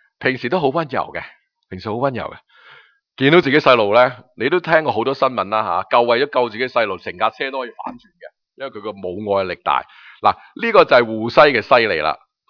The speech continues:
戶篩驚佢講呢個咁抽象，勇士，勇士係點啊？唔識咩叫勇士啊？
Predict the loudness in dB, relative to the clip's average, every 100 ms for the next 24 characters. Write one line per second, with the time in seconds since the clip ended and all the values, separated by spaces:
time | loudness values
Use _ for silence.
0 | _ 2 4 8 6 8 6 4 -2 4
1 | 4 8 6 8 6 4 2 -2 0 4
2 | 4 6 2 4 2 0 -4 -2 -2 -2
3 | -2 0 0 0 0 -2 -20 -4 0 0
4 | _ _ _ -6 -4 -4 -6 -4 -2